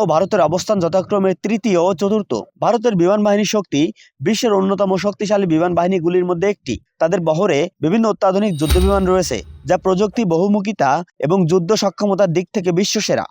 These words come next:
ভারতীয় বিমান বাহিনী মূলত আমদানি নির্ভর হলেও রয়েছে অত্যাধুনিক সব যুদ্ধ বিমান। ফ্রান্সের তৈরি রাফালো মিরেজ টু থাউজেন্ড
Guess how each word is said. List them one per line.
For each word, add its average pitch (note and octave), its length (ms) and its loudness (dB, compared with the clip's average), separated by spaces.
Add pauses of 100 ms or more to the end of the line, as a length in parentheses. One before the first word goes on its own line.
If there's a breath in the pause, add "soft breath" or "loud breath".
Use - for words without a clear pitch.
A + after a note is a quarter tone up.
(180)
ভারতীয় A#3+ 400 0
বিমান F3 260 0
বাহিনী G3 260 0
মূলত F3 320 0 (400)
আমদানি G#3 400 0
নির্ভর F3+ 400 0
হলেও E3+ 240 0 (320)
রয়েছে G3+ 340 2
অত্যাধুনিক G3 480 0
সব A3 200 0
যুদ্ধ F#3 260 -2
বিমান। C3 280 0 (360)
ফ্রান্সের A3 360 0
তৈরি A3 200 2
রাফালো E3 400 2
মিরেজ D#3+ 320 0
টু G#3+ 140 -2
থাউজেন্ড C#3 520 -2